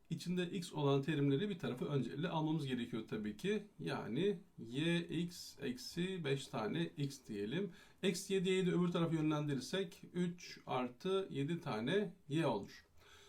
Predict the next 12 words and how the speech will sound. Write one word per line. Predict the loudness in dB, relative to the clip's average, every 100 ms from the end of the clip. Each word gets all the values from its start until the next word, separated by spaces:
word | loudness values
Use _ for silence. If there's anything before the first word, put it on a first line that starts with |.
| -20
Şuradan | -12 -6 0 2 4
da | 4 2 -4
x | -6 0
parantezini | 2 4 2 0 0 2
alırsak | 2 2 2 -2 -2
arkadaşlar | -2 -4 -4 -4 -4 -4 -4
ifade | -4 -4 -4 -4
şu | -6
şekilde | -6 -4 -2 0
dönüşür. | -2 -2 -10 -4
X | -4 -2
çarpı | -2 -2 2 2